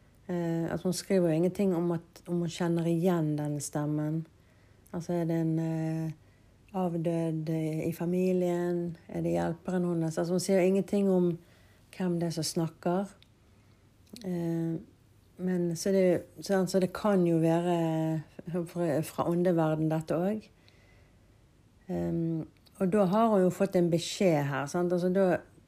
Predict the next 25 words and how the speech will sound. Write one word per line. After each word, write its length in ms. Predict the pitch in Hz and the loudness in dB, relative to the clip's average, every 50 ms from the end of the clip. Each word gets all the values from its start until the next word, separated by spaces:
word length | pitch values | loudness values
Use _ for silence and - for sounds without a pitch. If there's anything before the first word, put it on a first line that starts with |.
| _ - | _ -18
eh, 300 | - - 143 143 156 160 | -16 -14 -12 -12 -10 -12
får 240 | 160 - - 220 214 | -8 -2 0 2 2
hun 140 | 202 190 180 | 4 4 4
jo 120 | 175 175 | 4 4
liksom 260 | 180 185 180 185 175 | 4 2 2 2 2
bekreftet 640 | 165 170 170 - - 185 165 - - - 165 151 151 | 0 0 -2 -2 -2 -2 -2 -2 -4 -4 -2 -2 0
at, 380 | 156 151 151 - - - - - _ _ _ _ _ - _ _ _ _ _ _ _ _ _ _ _ _ _ - | -2 -2 -4 -6 -10 -16 -16 -18 _ _ _ _ _ -20 _ _ _ _ _ _ _ _ _ _ _ _ _ -8
eh, 200 | 170 170 165 165 - | -6 -6 -6 -6 -6
altså 180 | - 165 - 175 | -6 -6 -4 -6
at, 200 | 165 - - 165 | -6 -6 -2 -2
eh, 260 | 160 160 160 160 156 | 0 2 2 0 0
det 360 | 160 165 190 185 170 165 160 | 0 2 4 4 4 4 2
du 340 | 160 175 170 165 160 147 147 - - _ - - 143 | 2 4 4 4 2 2 -2 -6 -10 _ -18 -12 -8
har, 240 | 170 160 156 147 - - - - - - | -8 -6 -6 -8 -10 -16 -20 -20 -18 -14
eh, 200 | 175 160 156 170 | -14 -12 -10 -8
jeg 80 | 156 | -6
må 120 | 180 180 165 | -4 -4 0
si, 120 | 180 185 | 2 2
landet 640 | 175 180 175 170 165 165 170 180 190 185 185 - - | 4 4 4 4 4 4 4 4 2 2 0 -2 -2
på, 220 | 160 143 135 139 - - _ _ _ _ _ _ _ _ _ _ _ _ _ _ _ _ _ - - | -2 -2 -2 -2 -6 -14 _ _ _ _ _ _ _ _ _ _ _ _ _ _ _ _ _ -12 -8
eh, 680 | 175 170 165 165 160 160 160 156 156 165 - - - | -6 -4 -2 -2 -2 -2 -2 -2 -4 -4 -6 -6 -4
og 140 | 170 175 160 | -6 -6 -6
tror 500 | - - - 208 196 175 165 151 151 - | -6 -4 0 2 2 2 2 0 -2 0
om, 340 | 180 185 175 170 165 160 156 | 0 0 2 2 2 2 2
eh, 580 | 151 151 151 147 147 147 151 151 151 151 151 | 0 0 -2 -2 -2 -2 -2 -2 -4 -4 -6